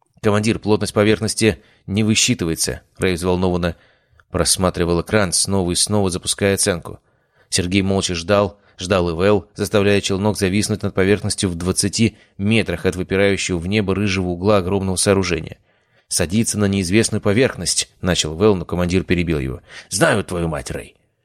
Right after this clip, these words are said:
Второй пилот остервенело зажал клавиши на панели, перезапуская блок, но тот лишь выдавал сбой параметров. "Вэл,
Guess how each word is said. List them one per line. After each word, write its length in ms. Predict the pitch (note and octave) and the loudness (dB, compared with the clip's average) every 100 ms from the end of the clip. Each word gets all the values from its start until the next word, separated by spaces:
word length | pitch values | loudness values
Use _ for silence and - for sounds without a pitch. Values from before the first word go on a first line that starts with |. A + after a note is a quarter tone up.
| _ _ _ _ _ _ | _ _ _ _ _ _
Второй 360 | _ F2 E2 E2 | _ -2 -2 -2
пилот 380 | F2+ F#2 F2 _ _ | 0 0 0 _ _
остервенело 680 | F2 - F2+ F2 F#2 F2 | -4 -2 0 0 2 0
зажал 260 | E2 F2 F2+ | 0 0 -2
клавиши 460 | - G2+ F#2+ F2 F#2 | 0 2 2 0 -4
на 80 | |
панели, 340 | E2+ F#2 G#2+ F#2 | -2 0 0 0
перезапуская 600 | F2 F2 E2 - - F#2+ | 0 -2 -2 -4 0 0
блок, 360 | F2 G#2 F#2+ - _ _ _ | 2 2 0 -2 _ _ _
но 160 | F#2+ F#2+ | -4 0
тот 180 | A2 G#2 | 0 0
лишь 180 | G#2+ | -2
выдавал 460 | G2 G2 G2 G#2 - | -2 0 2 2 0
сбой 300 | F2 F2+ G2 | -6 -2 0
параметров. 640 | G#2+ G2+ F2+ D2+ - - - _ _ _ _ _ _ _ | 0 -2 -2 -6 -10 -16 -20 _ _ _ _ _ _ _
"Вэл, 380 | - G2+ F#2 | 0 2 2